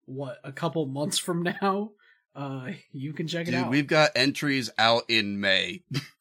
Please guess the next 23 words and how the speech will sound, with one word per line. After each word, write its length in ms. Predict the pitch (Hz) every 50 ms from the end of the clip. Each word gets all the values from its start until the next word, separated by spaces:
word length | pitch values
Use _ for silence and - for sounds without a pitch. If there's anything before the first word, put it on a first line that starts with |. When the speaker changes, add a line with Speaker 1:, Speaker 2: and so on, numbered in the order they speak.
| _ _ _ - 131
Speaker 1:
Oh 140 | 127 139 143
my 220 | 131 117 110 110 110 120 135 139
gosh. 720 | - 135 127 131 135 127 120 123 - 135 - - - - - _ _ _ _ _ _
Speaker 2:
But 140 | - 131 139
also, 500 | 160 175 185 - - 123 95 82 - - _ _ _ -
I'm 160 | 135 143 147 147
a 80 | 147
little 280 | 143 131 156 190 220 190
behind 500 | 190 180 131 117 147 156 165 156 110 98
on 180 | 87 87 92
it 160 | 98 104 - -
because 880 | 120 107 - 120 120 117 113 110 113 107 101 98 - - - - _ _ _ _ _ _ _ 147
life 380 | 135 117 120 127 135 127 -
stuff, 400 | - - - 104 90 87 87 - _ _ _ _ _ _ _
but 440 | - 120 110 147 147 147 151 147 - _ _ _ _ -
I 160 | 127 139 147
do 540 | 135 110 113 139 208 233 233 226 220 226 - _ _ _ _ _ -
pretty 240 | - 208 233 294 294
soon, 680 | - - - 156 190 185 120 95 90 90 98 107 - _ _
probably 460 | _ - 143 185 214 185 156 143 123 104
this 260 | 104 113 104 - -
month, 380 | 113 123 135 101 92 92 90 - _ _ _ _ _ _ _ _ _
have 500 | - - 139 139 147 147 151 165 156